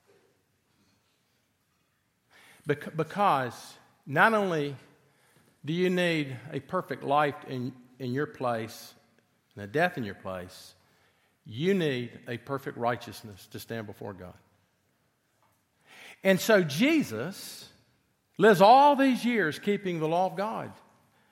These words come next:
as the God-man, fully man. You gotta understand, God na-,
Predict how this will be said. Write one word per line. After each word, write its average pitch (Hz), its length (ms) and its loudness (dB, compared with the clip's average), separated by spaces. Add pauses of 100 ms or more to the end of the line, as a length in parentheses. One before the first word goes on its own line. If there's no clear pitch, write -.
(180)
as 214 580 2
the 160 80 -2
God-man, 147 540 2 (500)
fully 233 240 2
man. 208 460 2 (580)
You 135 100 -12
gotta 170 260 0
understand, 185 260 -2
God 180 180 4
na-, 185 120 2